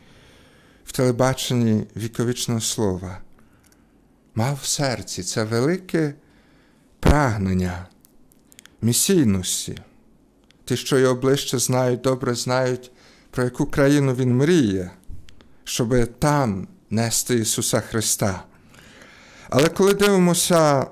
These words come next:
на нашу землю, на Україну, то отець Дієго, щоб здобути цих людей більше,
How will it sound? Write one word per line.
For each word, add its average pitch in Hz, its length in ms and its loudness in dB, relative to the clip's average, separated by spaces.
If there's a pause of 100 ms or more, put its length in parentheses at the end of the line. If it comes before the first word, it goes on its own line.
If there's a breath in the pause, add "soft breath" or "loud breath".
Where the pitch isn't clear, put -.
(340)
на 123 220 4
нашу 127 920 2 (100)
землю, 110 640 2
на 110 160 2
Україну, 123 720 2 (1300 soft breath)
то 143 600 4 (540)
отець - 680 -4
Дієго, 117 600 -2
щоб - 240 -8
здобути 156 840 -4 (720)
цих - 300 -6
людей 180 300 2
більше, 151 520 -8